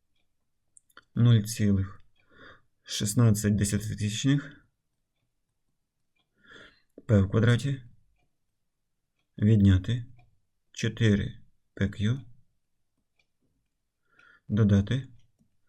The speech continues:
дві тисячі п'ятсот Q в квадраті.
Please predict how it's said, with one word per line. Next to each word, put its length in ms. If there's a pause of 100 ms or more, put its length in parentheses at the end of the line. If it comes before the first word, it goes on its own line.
(440)
дві 420
тисячі 420
п'ятсот 500 (1700)
Q 220
в 140
квадраті. 400